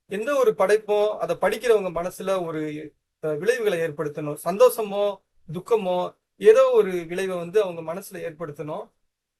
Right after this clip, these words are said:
அப்படியான ஒரு கதை தான் இன்னைக்கு நம்ம பார்க்க போற கதை. இந்த ஆசிரியரோட பெரும்பாலான கதைகள்ல ஒரு மெல்லிய சோகம் இலையோடும்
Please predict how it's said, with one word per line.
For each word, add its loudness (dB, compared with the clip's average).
அப்படியான 0
ஒரு -2
கதை 2
தான் 2
இன்னைக்கு -6
நம்ம -6
பார்க்க -6
போற -4
கதை. -6
இந்த 4
ஆசிரியரோட -2
பெரும்பாலான -2
கதைகள்ல -6
ஒரு -8
மெல்லிய -4
சோகம் -2
இலையோடும் -4